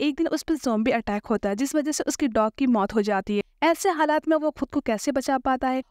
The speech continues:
और वो क्या वैक्सीन बना पाता है या नहीं, ये सब जानने के लिए आपको मूवी देखनी पड़ेगी। मैं आपको जरूर रिकमेंड करना चाहूंगी दोस्तों, ये मूवी काफी कमाल का आपको हॉरर एक्सपीरियंस कराएगी।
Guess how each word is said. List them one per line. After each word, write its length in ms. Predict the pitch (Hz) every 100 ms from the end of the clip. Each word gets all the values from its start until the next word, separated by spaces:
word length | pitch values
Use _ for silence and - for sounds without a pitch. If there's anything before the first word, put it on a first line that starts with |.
| -
और 100 | 294
वो 120 | 320
क्या 180 | 269 320
वैक्सीन 400 | 247 220 - 254
बना 200 | 220 240
पाता 300 | 196 185 233
है 60 |
या 60 | 262
नहीं, 140 | 254
ये 120 | 262 320
सब 180 | 349 320
जानने 240 | 302 302
के 80 | 285
लिए 60 | 285
आपको 160 | 277
मूवी 220 | 233 214
देखनी 240 | 208 208 214
पड़ेगी। 260 | 208 190 - 302
मैं 140 | 370
आपको 180 | 381 370
जरूर 220 | 285 262
रिकमेंड 380 | 269 262 240 220
करना 220 | 226 214
चाहूंगी 340 | 214 214 220 220
दोस्तों, 320 | 214 - 285
ये 80 | 311
मूवी 200 | 294 320
काफी 360 | - - 254
कमाल 360 | 330 262 247 269
का 80 | 277
आपको 160 | -
हॉरर 300 | 277 233 214
एक्सपीरियंस 440 | 220 - - 208 -
कराएगी। 400 | 226 202 202